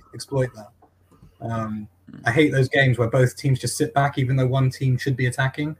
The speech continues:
because the next team, they, the next game, they're gonna have it very tough.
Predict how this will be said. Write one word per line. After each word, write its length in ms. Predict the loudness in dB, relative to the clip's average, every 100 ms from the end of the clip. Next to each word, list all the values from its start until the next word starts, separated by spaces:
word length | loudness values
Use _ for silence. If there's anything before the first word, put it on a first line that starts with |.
| _ _ _
because 240 | -4 -2 2
the 80 | 2
next 240 | 0 -2
team, 160 | -2 0
they, 160 | -2 -4 -12
the 120 | 0 2
next 260 | 2 -2
game, 220 | -2 0
they're 80 | 0
gonna 160 | 0 -2
have 140 | -2 -4
it 60 | -6
very 180 | -6
tough. 300 | -4 -6 -6